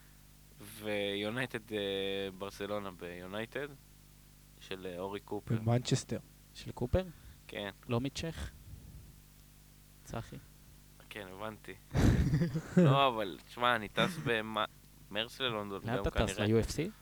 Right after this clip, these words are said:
Speaker 1: כן, אני הולך לתת לכם דיווחים על ה-M M A.
Speaker 3: וואי, אתה תעשה לנו
Speaker 1: M M A.
Speaker 3: ולוג אגרוף?
Speaker 2: נעשה
Speaker 1: אין
Speaker 2: ל-,
Speaker 1: בעיה,
Speaker 2: ת-,
Speaker 1: נעשה
Speaker 2: תעשה
Speaker 1: לכם
Speaker 2: לנו
Speaker 1: מה שאתם
Speaker 2: צילומים.
Speaker 1: רוצים.
Speaker 3: אגב, אגב, היום יהיה ולוג, אה, הפועל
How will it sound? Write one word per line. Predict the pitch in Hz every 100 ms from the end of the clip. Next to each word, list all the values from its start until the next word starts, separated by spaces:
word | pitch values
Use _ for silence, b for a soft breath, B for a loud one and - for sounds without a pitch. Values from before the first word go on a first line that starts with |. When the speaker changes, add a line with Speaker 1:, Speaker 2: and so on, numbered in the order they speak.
| -
Speaker 1:
כן, | - 127 147
אני | 107 104
הולך | 113
לתת | 117 117 123
לכם | 117 107
דיווחים | 104 104 120 110
על | 101
ה-M | 98 98 - - 123
M | 120 113
A. | 120 117 98 95 -
Speaker 3:
וואי, | 143
אתה | 127 127
תעשה | 110 113
לנו | 156 143
Speaker 1:
M | 107
M |
A. |
Speaker 3:
ולוג | 113 120
אגרוף? | 117 117 139 - 143
Speaker 2:
נעשה | 131 - 143
Speaker 1:
אין | 139 147
Speaker 2:
ל-, | 127
Speaker 1:
בעיה, | 165 165 160
Speaker 2:
ת-, | 139
Speaker 1:
נעשה | 127
Speaker 2:
תעשה | 139
Speaker 1:
לכם | 139
Speaker 2:
לנו | 151
Speaker 1:
מה | 139
שאתם | 139
Speaker 2:
צילומים. | 139 147 139
Speaker 1:
רוצים. | 120 123
Speaker 3:
אגב, | 120 139 170 165
אגב, | 135 151 165 123
היום | 123 139
יהיה | 139 135 135 127 -
ולוג, | 120 117
אה, | 120 113 113 110 107 - - - - - -
הפועל | 120 120